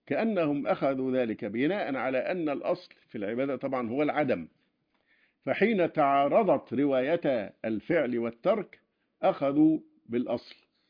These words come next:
وهو أن في النهوض ال-، ال-، عند السجود والرفع عند السجود لا يرفع اليدين". هنا مسألة وهي تعتبر من المسائل المهمة في فقه الدعوة، وكم، وكم، وكم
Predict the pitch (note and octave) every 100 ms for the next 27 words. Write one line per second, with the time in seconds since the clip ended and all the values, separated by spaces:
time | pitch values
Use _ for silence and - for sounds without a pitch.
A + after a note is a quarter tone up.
0 | _ G#2+ A2+ A#2 C3+ C3+ A2+ B2 G#2 G#2+
1 | G2+ C3+ B2+ F2+ G#2 F#2+ F#2 F#2 F2+ D#2
2 | C3 C3+ B2 B2 B2 A2 G#2+ C#3+ D#3+ D3
3 | C3+ - D#3+ G3+ - _ _ _ A#2+ A#2+
4 | B2 - A#2 A2+ G#2 E2+ C#2+ _ _ _
5 | _ _ _ _ _ _ _ _ _ _
6 | _ _ - F#3 A#3+ F#3 D#3+ G#3 G#3+ F#3
7 | C#3+ F3 F3+ D3 B2+ E3+ F3 D#3 A2 A2+
8 | A#2+ B2 A#2 A2 E3 - B2+ A2+ A2 D3+
9 | D3 C3 A#2+ G2+ E3 - A#2 C3 A2 F2
10 | - _ _ _ _ _ _ _ _ _
11 | _ _ - A#2 A#2 A3 A3 C3 E2+ -
12 | _ _ - A2 - F3 D#3+ A2+ A2+ G#2+
13 | E3+ F3 F3+